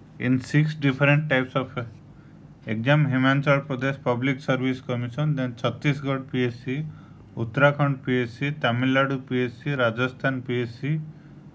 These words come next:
then again in R P S C, Rajasthan Public Service Commission. Poisson's ratio is expressed in terms of Poisson's ratio minus of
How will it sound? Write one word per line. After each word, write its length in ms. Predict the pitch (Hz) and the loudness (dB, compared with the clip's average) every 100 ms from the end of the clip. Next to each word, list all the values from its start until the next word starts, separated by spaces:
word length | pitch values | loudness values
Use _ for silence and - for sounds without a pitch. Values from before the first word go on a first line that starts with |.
| - - - - - | -20 -20 -20 -16 -4
then 200 | 120 127 | 0 2
again 380 | 123 120 139 139 | 2 2 2 0
in 160 | 139 | 2
R 200 | 127 117 | 2 2
P 240 | 117 143 135 | 2 0 0
S 100 | 127 | -2
C, 80 | 180 | -8
Rajasthan 680 | 202 123 113 127 - 135 131 | -4 0 0 0 0 -2 0
Public 360 | 127 113 117 117 | -2 -2 -4 -6
Service 360 | 113 104 101 | -8 -8 -10
Commission. 480 | - 98 95 101 92 - - - - - - - | -10 -10 -8 -10 -14 -14 -20 -20 -20 -20 -20 -4
Poisson's 480 | 123 127 139 156 156 | 2 4 6 6 6
ratio 360 | 147 143 175 175 | 2 0 -2 -2
is 240 | 180 175 | -2 -2
expressed 640 | 127 - 143 139 151 - - - - - - - - - - | -4 -2 -2 -2 -4 -10 -20 -20 -20 -20 -20 -20 -20 -20 -10
in 160 | 120 117 | -6 0
terms 340 | 123 123 110 | 0 0 -2
of 180 | 156 156 | -2 0
Poisson's 520 | 131 120 127 131 - | -2 0 -2 -2 -4
ratio 340 | 120 113 - 170 | -6 -6 -6 -4
minus 560 | 131 117 117 120 - | -2 -2 -2 -4 -4
of 180 | 160 | -6